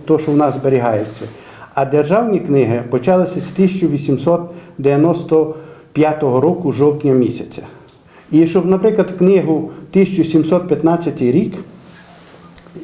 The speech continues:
її не бажано більше, як кажуть, багато раз торкатися. Зато ми робимо, щоб ми це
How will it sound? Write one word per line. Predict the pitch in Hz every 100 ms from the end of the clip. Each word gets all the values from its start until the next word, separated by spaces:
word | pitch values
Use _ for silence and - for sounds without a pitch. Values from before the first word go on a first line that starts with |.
| -
її | 151 175 190 185 -
не | 151
бажано | 160 175 139 117 107 - - - -
більше, | 143 165 -
як | 143 135
кажуть, | 147 131 131 127 - -
багато | 143 151 160 143
раз | 143 143
торкатися. | 143 135 131 107 - - 120
Зато | 147 175 202
ми | 185
робимо, | 175 165 151 135
щоб | 156 151
ми | 160
це | 165